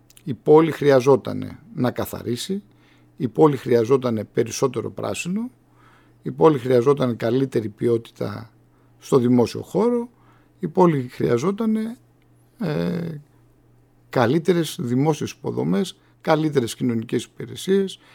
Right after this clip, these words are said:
καλύτερη εξυπηρέτηση του δημότη. Αυτό σε πάρα πολύ μεγάλο βαθμό το δουλέψαμε και προσπαθούμε κάθε μέρα να είμαστε καλύτεροι. Σίγουρα η πόλη είναι πιο καθαρή, σίγουρα η πόλη είναι πιο πράσινη,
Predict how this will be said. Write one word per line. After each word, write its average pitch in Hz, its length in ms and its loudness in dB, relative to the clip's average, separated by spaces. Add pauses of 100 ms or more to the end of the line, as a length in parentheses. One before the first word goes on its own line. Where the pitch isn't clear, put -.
(260)
καλύτερη 160 720 0 (360)
εξυπηρέτηση 143 960 0
του 135 160 -4
δημότη. 117 520 -4 (840)
Αυτό 131 300 0
σε 190 140 0
πάρα 165 280 0
πολύ 151 180 -2
μεγάλο 143 340 2
βαθμό 147 540 -2 (760)
το 139 120 -2
δουλέψαμε 131 840 0 (800)
και 190 120 -6
προσπαθούμε 160 520 -2
κάθε 143 260 -2
μέρα 151 220 -2
να 135 360 -4
είμαστε 139 340 -8
καλύτεροι. 113 520 -8 (180)
Σίγουρα 180 320 6
η 151 60 10
πόλη 160 220 6
είναι 156 100 -2
πιο 143 140 -2
καθαρή, 127 500 -2 (440)
σίγουρα 160 340 4
η 143 40 4
πόλη 147 240 2
είναι 139 140 2
πιο 123 180 2
πράσινη, 165 540 0